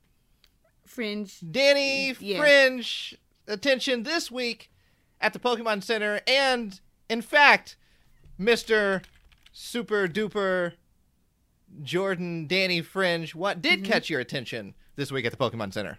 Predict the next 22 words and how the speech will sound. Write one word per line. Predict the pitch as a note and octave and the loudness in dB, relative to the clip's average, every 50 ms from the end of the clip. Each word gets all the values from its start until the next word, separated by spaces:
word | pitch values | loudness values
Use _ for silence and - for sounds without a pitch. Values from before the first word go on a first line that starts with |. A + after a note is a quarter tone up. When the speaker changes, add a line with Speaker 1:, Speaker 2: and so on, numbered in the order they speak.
| _ _ - | _ _ -4
Speaker 1:
Oh, | E5+ F5+ C5+ C5 C5+ C5 B4 A#4+ A#4+ A#4 G#4+ E4 | -4 -2 -2 -4 -6 -6 -6 -6 -6 -6 -4 0
well, | D#4+ D#4 D#4 D#4 D4+ D4+ | 2 4 4 4 4 0
you | D4+ D#4 E4 | -2 -4 -4
know, | C4+ A#3+ A3 G#3+ G#3+ G#3 G#3 G3+ G3+ G3+ G3+ G#3 G#3 | -4 -4 -2 0 0 0 0 -2 -2 -2 -2 -4 -2
uh, | - G3+ G#3 G#3 G#3 G#3 G3+ G3+ - G3+ G2+ G2+ G2+ G2+ - - - - B3+ - - - | -2 -2 -2 0 0 0 0 0 0 0 0 0 -2 -4 -6 -10 -14 -16 -16 -16 -8 -4
not | B3+ A#3+ A3 - - | -4 -2 -2 0 0
much. | C5 - D4 D4 - - - - - - - - | 0 0 0 0 -2 -4 -10 -14 -16 -10 -6 -4
Not | - - F#3+ | -4 -4 -4
much. | G3 F#3+ A3+ | -6 -6 -4
<laughs> | A3+ - - - - - - G3+ - - - - C4+ A3+ - - F#4+ D#4+ - - F4+ D#4 - C4 - - - - - C4+ - - - - A#3 - - - G#4 | -4 -4 -4 -2 -2 0 0 0 -4 -4 -2 -2 -2 -2 -2 0 0 0 0 0 -2 -4 -4 -6 -8 -10 -12 -12 -12 -14 -16 -16 -18 -18 -18 -20 -14 -6 -4
Speaker 2:
<laughs> | G4 B3 - | -4 -4 -4
Speaker 1:
That | - F3 - | -8 -10 -12
was | - - - F#3 | -12 -16 -16 -16
really | E3+ - - - - | -14 -14 -14 -14 -14
good. | A#3+ - - - A3 - _ _ _ _ _ _ _ _ _ _ - | -14 -14 -14 -16 -18 -20 _ _ _ _ _ _ _ _ _ _ -12
Yeah, | - - D3+ D3+ | -6 -4 -2 -2
there's | - | -2
Speaker 2:
Oh, | - | 0
Speaker 1:
a | - C#3 | -2 -2
couple | - - - D3 | -2 -2 -4 -4
Speaker 2:
okay. | D3 F3+ | -6 -6
Speaker 1:
things. | F3+ F3+ F#3+ F#3+ - _ | -8 -10 -12 -14 -18 _